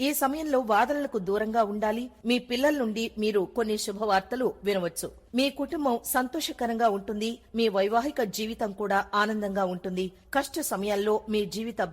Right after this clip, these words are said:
భాగస్వామి మీకు మద్దతిస్తారు. ఈ నెల అష్టమ శని ప్రభావం కాస్తంత ఎక్కువగా కనిపించబోతోంది. ప్రతి పనిలోనూ వ్యయ ప్రయాసలు ఉంటాయి. సప్తమ స్థానంలో సంచారం చేస్తున్న రాహువు వల్ల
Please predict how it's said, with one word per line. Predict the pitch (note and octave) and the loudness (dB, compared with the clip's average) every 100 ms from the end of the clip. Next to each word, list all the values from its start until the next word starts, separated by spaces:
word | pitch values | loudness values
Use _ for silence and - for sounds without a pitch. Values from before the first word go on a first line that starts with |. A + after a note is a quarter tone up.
| G3+ | 0
భాగస్వామి | F#3 G3 - G3+ G#3+ E3+ - - - | 0 -2 -2 0 0 -6 -12 -16 -2
మీకు | G#3+ A3 G3+ F3+ F#3+ G3+ | 0 2 0 -2 0 0
మద్దతిస్తారు. | G3+ A3+ F3+ - F#3+ E3+ - - - - B3+ | 0 -2 -8 -4 -2 -2 -4 -14 -20 -6 0
ఈ | C#4+ | 2
నెల | C4+ C4 D4 - A#3 | 2 2 0 2 0
అష్టమ | - D4 C#4+ | 0 -2 0
శని | C4 A3+ A3 A3+ | 0 -2 -2 0
ప్రభావం | G3 A#3 A#3+ G#3+ - - | -2 2 2 2 -4 -2
కాస్తంత | A3+ A3+ G#3+ G3 G3+ F#3+ | 0 0 -4 -2 0 0
ఎక్కువగా | G3+ C4+ G#3 F#3+ F#3 | -2 -4 2 2 2
కనిపించబోతోంది. | F#3+ F#3 F#3+ G3 F3 F3 F3+ E3+ E3+ - - | -4 -4 -6 -6 -6 -4 -4 -4 -6 -6 -2
ప్రతి | G#3+ G#3+ G3 | -2 -2 0
పనిలోనూ | A3+ C#4+ C4+ G3+ G#3+ A3 - | 0 2 0 2 0 -2 -4
వ్యయ | F#3+ A3+ C#4 - | 0 2 2 0
ప్రయాసలు | G#3 A3 B3 A#3+ F#3+ F#3 F#3 | 2 2 2 -2 -2 -2 -6
ఉంటాయి. | F3+ F3 D#3 - _ - | -2 -2 -2 -12 _ 0
సప్తమ | - - F4 D#4+ D4+ | 2 4 2 2 -4
స్థానంలో | - A#3+ B3+ B3 A#3+ | -2 0 2 2 0
సంచారం | - A#3 A#3 C#4 C#4 A#3 | 0 -4 -2 0 0 -2
చేస్తున్న | A3+ - A3 A3 G3 | -2 -2 -2 -2 2
రాహువు | G3 A3 C4+ A#3 F3+ | 4 4 2 -2 -2
వల్ల | G3+ | 0